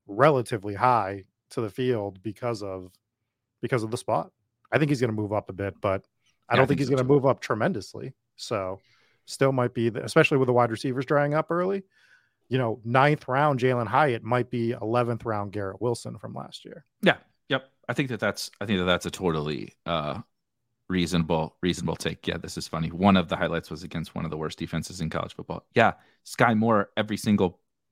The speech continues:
Speaker 2: Saturday or Thursday was playing against one of the <laughs> wor-, worst defenses in, in, uh, in college football, and yet we were cool with him in the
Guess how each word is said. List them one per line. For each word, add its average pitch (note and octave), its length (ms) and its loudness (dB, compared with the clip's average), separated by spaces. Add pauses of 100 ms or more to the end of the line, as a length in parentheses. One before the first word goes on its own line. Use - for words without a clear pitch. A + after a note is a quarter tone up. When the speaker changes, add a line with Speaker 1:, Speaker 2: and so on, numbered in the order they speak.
Speaker 2:
Saturday F2+ 480 2
or D#2+ 100 -4
Thursday F2+ 600 0 (420)
was G2+ 160 -6 (220)
playing F#2+ 320 4
against F2+ 320 0
one F#2+ 100 2
of E2+ 60 0
the F2 60 0
<laughs> - 20 2
wor-, G2+ 140 2 (360)
worst - 180 -4
defenses A2 480 -2
in, F#2+ 140 -6 (440)
in, G#2 340 4
uh, F#2 320 2 (160)
in G2 160 2
college F#2 300 2
football, F2+ 460 -2
and F2+ 220 -2
yet F#2+ 220 -4 (760)
we B2 80 -4
were A#2+ 120 0
cool D3+ 240 6
with A2+ 120 6
him D#3 200 4
in F#2+ 100 4
the F2 300 -2